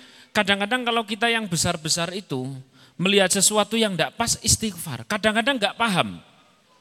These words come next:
tapi istighfar. Walaupun ndak paham.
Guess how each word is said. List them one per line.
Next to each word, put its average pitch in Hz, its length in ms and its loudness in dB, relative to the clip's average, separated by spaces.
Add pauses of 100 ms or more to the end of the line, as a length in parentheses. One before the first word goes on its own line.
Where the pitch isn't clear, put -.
(400)
tapi 214 320 0
istighfar. 131 560 -2 (1120)
Walaupun 143 320 2
ndak 131 160 -2
paham. 101 400 -6